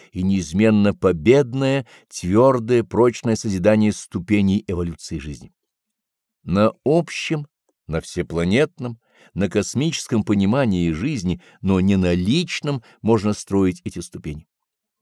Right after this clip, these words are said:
Личная самость, самость личности и личного отношения к мировым явлениям должны раствориться, и чаша личного блага заменится чашей блага общего.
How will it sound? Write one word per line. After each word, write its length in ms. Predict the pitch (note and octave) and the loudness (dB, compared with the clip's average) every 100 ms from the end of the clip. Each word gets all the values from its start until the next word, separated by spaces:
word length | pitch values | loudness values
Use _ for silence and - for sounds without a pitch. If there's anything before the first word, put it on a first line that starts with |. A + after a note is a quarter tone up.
| _ _ _ _ _ | _ _ _ _ _
Личная 540 | - D3 E3+ - D#3 D#3 | 0 0 0 -2 -2 -2
самость, 680 | - A#2+ D#2+ C#2+ - - _ _ _ _ _ | -2 -4 -4 -8 -16 -20 _ _ _ _ _
самость 640 | - - C3 B2+ B2 - - | -6 0 2 2 -2 -6 -8
личности 640 | C#3 A#2+ - D#2+ - - | -4 -4 -6 -10 -10 -4
и 80 | G2 | -2
личного 420 | A#2+ B2 - A2+ | -2 -4 -2 0
отношения 560 | A2+ A2 - A#2 G#2+ F#2 _ | 0 -2 -2 2 2 0 _
к 80 | - | 0
мировым 420 | A2 A#2+ B2 A#2 | 4 6 6 4
явлениям 560 | F#2+ G2 F#2+ A2 G#2+ G#2 | 2 2 2 4 4 2
должны 360 | G2+ F2 G#2 | 0 2 2
раствориться, 840 | A2+ A#2+ - B2 A#2 G#2 F2 - - _ _ _ _ _ _ - | 4 2 -2 -2 -2 -2 -6 -16 -18 _ _ _ _ _ _ -4
и 180 | G#2+ F2 | -2 -2
чаша 440 | - G2+ F2 F2+ | 0 0 0 -4
личного 640 | E2 F2 F#2 - D#2+ D2 C2+ | -4 -2 -4 -6 -6 -6 -8
блага 520 | A#1+ G2+ D3 A2+ G#2+ - - - | -2 0 0 0 -4 -10 -20 -16
заменится 760 | D#2+ E2+ E2+ E2+ E2+ - D#2+ - _ _ _ _ _ _ | -6 -2 0 0 -2 -6 -10 -12 _ _ _ _ _ _
чашей 420 | - F#2 F2 F#2 | -4 -4 -4 -6
блага 320 | D#2 E2 D2+ D2 | -4 -4 -4 -8
общего. 380 | - - C#2 | -10 -12 -12